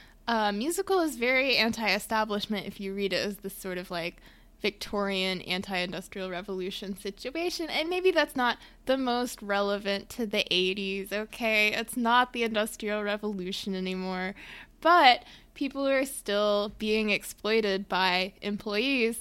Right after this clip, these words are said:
or employers, sorry. <laughs> People are still being exploited by employers.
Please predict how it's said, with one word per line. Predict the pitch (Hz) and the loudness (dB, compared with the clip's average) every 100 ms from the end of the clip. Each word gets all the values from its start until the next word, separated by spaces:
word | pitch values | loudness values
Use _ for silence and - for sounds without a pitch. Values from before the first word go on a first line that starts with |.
| - - - | -12 -20 0
or | 202 196 - - | 2 2 -2 -2
employers, | 233 - 208 185 185 | -2 2 2 2 0
sorry. | - 185 185 349 381 311 - 285 - | -4 -2 6 6 6 2 -2 -6 -4
<laughs> | - - - 277 262 | -4 -6 -6 -10 4
People | 349 359 | 4 4
are | 359 | 2
still | 370 - 269 | 2 2 2
being | 254 247 | 4 2
exploited | 233 269 - 262 269 247 214 | 2 -2 -6 0 2 2 0
by | 214 202 | 2 4
employers. | 208 - 220 - 285 294 208 202 | 4 2 -2 -2 2 4 4 2